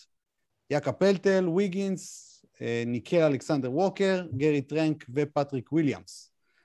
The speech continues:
קבוצה ראשונה של זילבר, ג'יימס ארדן, דיאנדרה אייטון, דונוון מיטשל, שיי, ווד, בוגדן, ג'ונתן אייזק, הנטר, מטיס טייבול, בתום וטרז.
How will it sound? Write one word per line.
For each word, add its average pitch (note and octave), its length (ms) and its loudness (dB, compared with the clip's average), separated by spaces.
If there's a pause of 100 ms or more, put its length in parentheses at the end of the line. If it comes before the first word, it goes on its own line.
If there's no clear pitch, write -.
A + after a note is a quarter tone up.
(120)
קבוצה C3 280 0
ראשונה E3+ 320 0
של D3 140 -6
זילבר, G3+ 540 4 (220)
ג'יימס D#3 360 0
ארדן, F#3+ 560 0
דיאנדרה C#3+ 360 0
אייטון, G#3 580 0 (760)
דונוון C3+ 340 -2
מיטשל, G3 580 0 (540)
שיי, G3 640 0
ווד, E3+ 440 2 (340)
בוגדן, F#3 680 0 (760)
ג'ונתן C3+ 360 0
אייזק, F#3 600 0
הנטר, F#3 540 0
מטיס D3 400 -4
טייבול, F3 400 2
בתום F#3 540 -2 (200)
וטרז. E3 1200 0